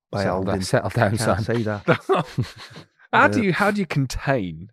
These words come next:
Speaker 3: uh, like, a player like Pa-, Paul Ince? Like, 'cause that ego is kind of what drove him on, I think,
Speaker 1: Well,
Speaker 3: to be a
Speaker 1: yeah, you, <sighs> listen, it's,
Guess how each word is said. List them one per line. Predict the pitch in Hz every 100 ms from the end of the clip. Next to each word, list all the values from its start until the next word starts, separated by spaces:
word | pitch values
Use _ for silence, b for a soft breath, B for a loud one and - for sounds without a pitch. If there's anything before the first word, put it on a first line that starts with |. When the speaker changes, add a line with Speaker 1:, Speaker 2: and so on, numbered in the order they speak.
| _ -
Speaker 3:
uh, | 123 113 107
like, | 110
a | 110
player | - 120 104
like | 98 85
Pa-, | - 117
Paul | 101 113 107
Ince? | 98 85
Like, | 113 104 123
'cause | 156
that | 160 175
ego | 180 180 135 120
is | 110
kind | - 135
of | 113
what | 123 117
drove | 123 117 107
him | 110
on, | 107
I | 117
think, | - 104
Speaker 1:
Well, | 175
Speaker 3:
to | 180
be | 185
a | 196
Speaker 1:
yeah, | 202
you, | 208 185 - _ _ _ -
<sighs> | - - -
listen, | 139 104 -
it's, | 123